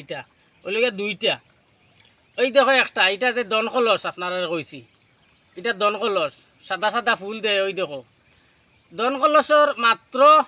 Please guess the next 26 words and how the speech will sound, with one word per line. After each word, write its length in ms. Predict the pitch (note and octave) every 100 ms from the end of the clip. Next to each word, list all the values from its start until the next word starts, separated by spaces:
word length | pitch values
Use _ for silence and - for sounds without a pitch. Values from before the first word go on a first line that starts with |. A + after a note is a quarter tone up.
| _ _ _ _ -
ওরকম 280 | B3+ C4 C#4
খুন্টা 260 | - D4+ B3
মারিয়া 240 | B3+ C#4 C#4 A3
দুইটা 240 | A3 C#4 -
কুড়ি, 200 | F#3+ F3 D#3
বেশি 180 | A#3 D#4 C#4
দিবা 180 | B3 A#3
না, 100 | A#3 A3+
নাইলে 180 | A3 G#3+
বিত্তর 260 | G3+ - A#3 G3+
জ্বালাই 240 | F3+ E3 D#3+
লিব। 140 | C3+ A#2+ _ _ _ _ _
মাত্র 160 | D#3+ E3+ A3+
দুইটা 200 | G#3 G3 A#3
কুড়ি, 140 | G3 G3
এটা 120 | G3+ A#3+
হইলো 140 | A#3+ A#3
খুব 100 | C#4 G3+
জারক 260 | G3 F#3 G3+ G#3+
একটা 140 | - D#3+
ঔষধ, 220 | D3+ D#3 -
খুব 100 | G3 E3+
বেতালা 300 | D3+ E3 F3
আছে 100 | D#3 D3
এটার 200 | - D3+ -
পাওয়ার। 300 | C#3+ C#3+